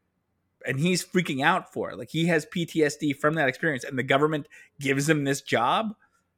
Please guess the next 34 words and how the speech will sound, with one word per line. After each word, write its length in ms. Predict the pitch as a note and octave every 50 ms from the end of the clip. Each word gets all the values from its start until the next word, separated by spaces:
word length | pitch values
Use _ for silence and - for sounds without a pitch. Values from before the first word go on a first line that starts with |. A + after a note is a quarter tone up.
| _ _ _ _
you 100 | - B2
know? 380 | C3 C#3 C#3+ D#3+ F3+ G#3 G#3+ - _ _ _ _ _ _
He 120 | _ - F3+
was 140 | F#3+ G3
never 220 | G3 G#3+ G#3+ G#3+ G#3
taken, 440 | G#3 - G#3 G3+ - G3 F3+ E3+ - _ _ _
properly 380 | - F3+ F3 F3 F#3+ F3 E3+
taken 260 | E3 F#3+ F3+ E3+ C#3 C3
care 260 | - D3+ D3+ F3+ F#3+
of 120 | E3+ D3
by 100 | C3 A2+
the 100 | G#2 G#2+
government. 440 | G#2 G2+ G2 F#2 F2+ - - _ -
He 80 | - D3
was 120 | C#3 C3+
never 160 | D#3 D#3+ E3+
properly 360 | D#3 - - D#3 C#3+ C#3+ C#3+
given 480 | D3 D3+ D3+ D3 D3 C#3 D3 C#3 C3+ C3 - - - - _
the 80 | _ C#3+
healing 640 | C3 - - D#3 D#3 D#3+ D#3+ D3+ D3 C#3+ C3+ C3 - _ _ _
capacity 460 | - D3 D3 C#3+ C#3+ D3 - - C#3+
to, 140 | C3+ - D3
like, 140 | C3 B2+ B2
get 140 | - C3+ C3+
over 220 | C3 B2+ C3 D3
the 100 | D3 C3
things, 320 | - - A2 F#2+ G#2 A2 -
and 120 | B2+ B2
he 40 | C3+
was 140 | C#3 C3+ D3
only 220 | D3+ D3 D3+ D3+
given 260 | C#3+ C#3+ D3 C#3+ C3+
rewards 540 | C3 C3 B2 A#2+ B2 C3 C#3 C3 B2+ B2 -
for 100 | -